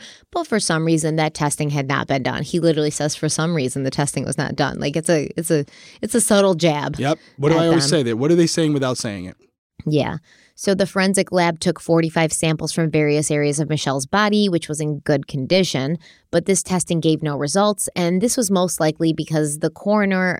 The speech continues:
Speaker 1: had ended up cleaning Michelle's wounds and filling the fingernail scratch areas with, like, this waxy substance. So, you know, uh,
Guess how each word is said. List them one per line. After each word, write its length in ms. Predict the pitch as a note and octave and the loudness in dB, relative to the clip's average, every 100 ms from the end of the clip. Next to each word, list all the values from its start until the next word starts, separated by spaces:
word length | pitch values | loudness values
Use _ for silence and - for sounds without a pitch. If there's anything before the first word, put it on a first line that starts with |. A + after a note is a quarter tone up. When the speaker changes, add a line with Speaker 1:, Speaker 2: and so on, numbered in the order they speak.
| - | -4
Speaker 1:
had 220 | D#3+ E3 | -2 -2
ended 260 | D3 D#3+ D#3 | 0 0 -2
up 120 | - | -4
cleaning 400 | - F3 E3+ E3+ | -6 -2 0 0
Michelle's 400 | E3 - E3+ D#3+ | -2 0 0 0
wounds 360 | D#3 D#3 E3 D#3+ | 0 2 0 0
and 200 | D3+ D3+ | -2 -4
filling 580 | - C#3+ D3+ E3+ F3 D#3+ _ _ _ | -6 -4 -2 -2 -2 -4 _ _ _
the 100 | E3+ | -4
fingernail 420 | - E3 F3 F3 | -2 -2 0 0
scratch 340 | F3 F3+ F3+ F3+ | -2 -2 -2 0
areas 240 | F3+ F3 | 0 0
with, 100 | E3+ | 0
like, 120 | D#3 | 0
this 180 | E3 D#3+ | -2 -4
waxy 460 | D3 C3 E3 - F3+ | -2 -2 -2 -2 -2
substance. 580 | F#3+ F#3 - F#3+ F#3 - | 0 -2 -2 -2 0 -2
So, 560 | - - D3 D3 C#3+ - _ - _ _ _ _ _ | -4 -2 0 0 0 -4 _ -20 _ _ _ _ _
you 140 | F3 | 0
know, 320 | E3+ C#3+ C3 - | 0 0 -4 -8
uh, 80 | _ | _